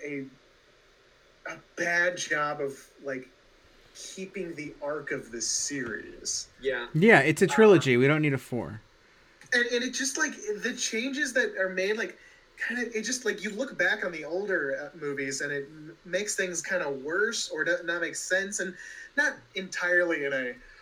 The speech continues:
Speaker 1: "Oh, logic, you know, plot hole bullshit" way, but in, just in a, like, "Okay, so, like, isn't it better if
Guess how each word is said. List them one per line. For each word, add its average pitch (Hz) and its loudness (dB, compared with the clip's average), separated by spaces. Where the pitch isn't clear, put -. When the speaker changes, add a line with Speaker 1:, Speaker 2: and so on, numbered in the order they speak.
Speaker 1:
"Oh, 214 0
logic, 175 -4
you 156 -8
know, 127 -6
plot 262 -6
hole 175 -4
bullshit" 135 -8
way, 117 -2
but 135 -6
in, 196 -2
just 269 -2
in 240 2
a, 208 -2
like, 170 0
"Okay, 185 2
so, 196 -2
like, 175 0
isn't 214 2
it 254 2
better 220 2
if 180 -2